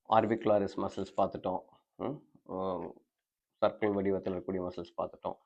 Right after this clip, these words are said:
ஆ, இப்ப இந்த மசில் என்ன நீங்க யோசிக்கிறீங்களா? இது பாருங்க, ஆரம்பத்துலேருந்து முடிவு வரைக்கும் நேரா இருக்கு. எல்லா ஃபைபர்ஸும் ஆரம்பத்துலேருந்து முடிவு வரைக்கும் அதே அகலத்தோட இருக்கு. அப்ப இது கண்டிப்பா ஃபியூசிஃபார்ம் கிடையாது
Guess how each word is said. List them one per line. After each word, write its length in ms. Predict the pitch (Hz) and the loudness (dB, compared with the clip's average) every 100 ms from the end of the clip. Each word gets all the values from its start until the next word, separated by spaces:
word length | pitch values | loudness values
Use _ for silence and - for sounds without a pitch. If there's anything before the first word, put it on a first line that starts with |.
| _ _ _ _ | _ _ _ _
ஆ, 400 | 104 92 92 90 | 0 0 0 -2
இப்ப 200 | 98 101 | -2 0
இந்த 200 | 110 107 | 0 2
மசில் 220 | 104 104 110 | 2 2 2
என்ன 180 | 104 | 4
நீங்க 280 | 107 101 101 | 2 2 0
யோசிக்கிறீங்களா? 520 | 98 - 98 98 107 | -2 -2 0 2 2
இது 120 | 104 - | 0 0
பாருங்க, 480 | 98 104 117 160 180 - | 2 4 4 0 0 4
ஆரம்பத்துலேருந்து 580 | 92 92 90 107 120 | 4 4 0 2 4
முடிவு 260 | 107 98 98 | 4 4 4
வரைக்கும் 480 | 95 95 143 190 - _ _ _ | 2 2 0 0 -2 _ _ _
நேரா 400 | 95 92 98 98 | -2 2 2 4
இருக்கு. 300 | 98 - 135 | 2 2 2
எல்லா 280 | 120 90 92 - | 4 4 2 4
ஃபைபர்ஸும் 560 | 95 95 95 131 143 - | 2 2 -2 -4 -4 -2
ஆரம்பத்துலேருந்து 600 | 95 90 90 - 98 101 | -2 0 -4 -4 -2 0
முடிவு 280 | 104 92 - | 0 -2 2
வரைக்கும் 120 | 110 | 2
அதே 680 | 87 98 104 110 113 113 - _ _ _ 95 | 4 4 6 6 4 2 -4 _ _ _ -2
அகலத்தோட 460 | 95 98 104 98 | 0 2 2 0
இருக்கு. 320 | 95 - - _ _ _ - _ | -2 -6 -14 _ _ _ -20 _
அப்ப 240 | 98 - | 2 4
இது 100 | 107 | 4
கண்டிப்பா 300 | 101 98 110 | 4 2 2
ஃபியூசிஃபார்ம் 560 | 110 107 101 - 98 92 | 2 2 0 -2 -2 0
கிடையாது 680 | 95 98 98 101 143 196 | 2 4 4 2 -2 -4